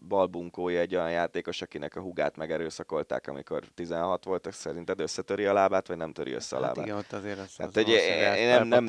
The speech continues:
Speaker 1: ta-,
Speaker 2: majd
Speaker 1: nem
Speaker 2: valami.
Speaker 1: biztos, hogy szerencsés az, hogy valaki egy ilyen sztori mellett, ö, futballozgat.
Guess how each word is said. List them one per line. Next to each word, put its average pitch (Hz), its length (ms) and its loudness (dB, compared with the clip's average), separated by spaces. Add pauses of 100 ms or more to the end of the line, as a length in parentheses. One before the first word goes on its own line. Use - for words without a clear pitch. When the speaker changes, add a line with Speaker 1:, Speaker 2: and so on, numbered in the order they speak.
Speaker 1:
ta-, 110 60 6
Speaker 2:
majd 98 140 8
Speaker 1:
nem 98 40 -2
Speaker 2:
valami. 107 220 2
Speaker 1:
biztos, 113 280 -4
hogy 90 80 -8
szerencsés 90 640 0
az, 90 140 -8
hogy 92 140 -8
valaki 85 500 -2
egy 85 180 -6
ilyen 78 200 -4
sztori 85 280 -6
mellett, 80 480 -2
ö, 78 200 -8
futballozgat. 82 880 -10